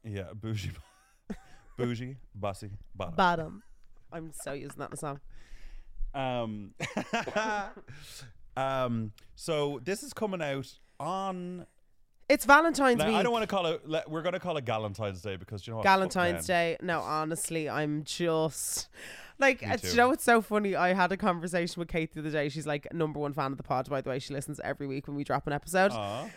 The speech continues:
Speaker 2: And she was like, "It's
Speaker 1: Oh, my
Speaker 2: actu-"
Speaker 1: mom's p-, my mom's pissed at you, by the way.
Speaker 2: Oh no, why?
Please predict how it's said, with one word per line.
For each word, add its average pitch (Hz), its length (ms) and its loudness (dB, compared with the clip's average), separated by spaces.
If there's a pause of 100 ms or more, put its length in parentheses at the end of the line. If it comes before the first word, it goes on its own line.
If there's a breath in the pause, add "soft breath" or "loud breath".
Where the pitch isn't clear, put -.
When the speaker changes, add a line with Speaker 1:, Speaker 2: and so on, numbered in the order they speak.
Speaker 2:
And 240 120 2
she 269 120 2
was 269 100 2
like, 269 260 4
"It's - 240 0
Speaker 1:
Oh, - 120 4
my 131 100 2
Speaker 2:
actu-" 143 120 4
Speaker 1:
mom's 147 180 0
p-, - 180 -4
my 123 120 2
mom's 120 260 -2
pissed - 260 0
at 76 60 -6
you, 95 120 -4
by 87 100 -2
the 82 80 -8
way. 90 180 -4 (380)
Speaker 2:
Oh 247 200 4
no, 254 320 6
why? 254 480 2